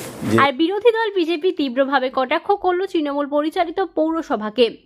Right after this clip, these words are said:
Speaker 2: এলাকার বিজেপি নেতা কার্তিক সোরেন বলেন যে উপযুক্ত ব্যক্তিরাই পৌরসভার বাড়ি পাচ্ছে না, বাড়ি পাচ্ছে নেতাদের, কাউন্সিলরদের, পরিচিতরা।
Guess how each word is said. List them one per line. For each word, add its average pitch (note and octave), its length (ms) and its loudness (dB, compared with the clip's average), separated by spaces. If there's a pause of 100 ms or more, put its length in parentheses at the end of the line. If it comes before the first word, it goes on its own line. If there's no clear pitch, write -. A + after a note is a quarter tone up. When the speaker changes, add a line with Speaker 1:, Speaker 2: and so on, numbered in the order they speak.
(360)
Speaker 2:
এলাকার D4+ 360 4
বিজেপি F4 380 -2
নেতা A4 240 -2
কার্তিক F4+ 440 0
সোরেন D#4+ 240 0
বলেন C#4 280 -2
যে E4 100 -2
উপযুক্ত E4+ 480 -4
ব্যক্তিরাই D#4 500 0
পৌরসভার D4 520 -2
বাড়ি A3 200 -2
পাচ্ছে G3+ 300 -2
না, G#3+ 120 0
বাড়ি A3+ 240 0
পাচ্ছে F#4 380 -2
নেতাদের, D#4 360 -2
কাউন্সিলরদের, B3+ 640 -2
পরিচিতরা। G#3+ 560 0